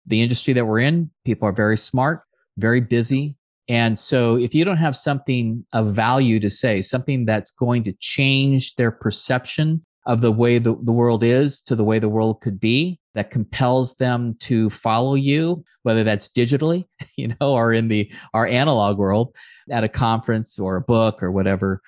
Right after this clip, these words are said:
If you can't do that, then it's going to be very challenging to, uh, create a new category. Category creators, you know, probably one of the best is Steve Jobs. You know, I think, uh, he's iconic, and he didn't invent, you know, the phone.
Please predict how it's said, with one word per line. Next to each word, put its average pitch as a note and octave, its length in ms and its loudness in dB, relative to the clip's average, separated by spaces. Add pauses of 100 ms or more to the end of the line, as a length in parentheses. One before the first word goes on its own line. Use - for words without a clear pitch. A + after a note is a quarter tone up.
(280)
If C3+ 140 -2
you C3+ 100 2
can't A2+ 280 -2
do G3+ 160 2
that, F#2+ 380 0
then A#2 480 0
it's B2 160 -4
going D#3 160 0
to D3 40 -2
be C3+ 100 0
very A#2+ 200 0
challenging G#2 800 -6
to, F#2+ 420 2
uh, F2+ 120 0
create F#2+ 300 -2
a F2+ 40 -2
new F2+ 100 -2
category. F2+ 720 -2 (280)
Category F#3 380 2
creators, B2+ 500 0
you B2 60 2
know, A2+ 40 0
probably D3+ 260 0
one A#2+ 120 0
of G#2 60 -2
the F#2+ 60 0
best G2+ 340 -2
is F#2 120 -10
Steve F#2+ 260 -2
Jobs. F#2 500 -2
You G2+ 80 -2
know, F#2 160 0
I F#2+ 120 2
think, G2+ 340 -6
uh, F2 120 0
he's F#2 340 -2
iconic, F2+ 600 -4
and F2 200 -4 (120)
he C#3+ 140 2
didn't D3 180 2
invent, A#2+ 440 0 (180)
you A2+ 100 0
know, F#2+ 160 2
the F#2 80 -2
phone. C#3 540 0